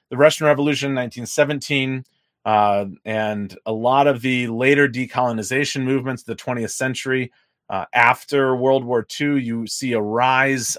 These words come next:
of, uh, empires kind of dying away and, uh, individual nations establishing themselves. Um, you see several other revolutions taking place, places like, um, Czechoslovakia, Yugoslavia,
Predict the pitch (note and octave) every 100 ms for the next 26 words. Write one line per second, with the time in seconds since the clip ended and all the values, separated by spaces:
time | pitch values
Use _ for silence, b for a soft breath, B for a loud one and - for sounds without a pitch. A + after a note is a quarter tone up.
0 | B2 A2 G#2+ G2+ F#2+ - - _ _ _
1 | _ - G2+ G2 - B2 C#3+ C#3+ D3 C#3+
2 | C3+ - - B2 A2 G2 A#2+ B2 A#2+ A2+
3 | G#2+ A#2+ C3 C3+ C3 G#2+ G#2+ G#2+ G2+ -
4 | - G2+ - A#2+ A#2+ B2 A2 G#2+ G#2 C3
5 | C3+ - B2+ A#2 F#2 - - A2 B2+ B2
6 | B2+ B2 A#2 A2+ A#2+ A2 A2+ - - _
7 | _ _ - G2 F#2 F#2 F#2 - G2+ G2
8 | - A2 - B2 A#2 A#2 A2+ A2+ G#2+ F2+
9 | - A2+ G#2+ A2 G#2 A2+ G#2+ - A2 G#2
10 | G2+ - G#2+ G2+ - G2+ G2 G2 G2 G2
11 | F#2+ _ _ _ _ F#2 F#2+ F2+ F2+ F#2
12 | F#2+ _ _ _ _ _ _ - B2+ A2
13 | - G#2+ A2 A2 A2 A2 G#2 G#2+ A2 -
14 | A2 G#2 G#2+ G2+